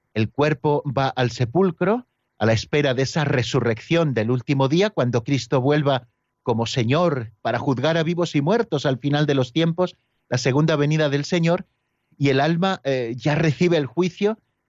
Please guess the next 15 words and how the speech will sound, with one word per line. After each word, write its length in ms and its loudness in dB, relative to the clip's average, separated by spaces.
y 380 2
goza 400 -2
del 180 0
cielo, 480 0
en 140 -4
el 160 -4
caso 340 -2
de 160 -6
que 140 -4
sea 360 2
encontrada 680 0
digna, 440 0
o 60 2
del 160 0
purgatorio, 800 0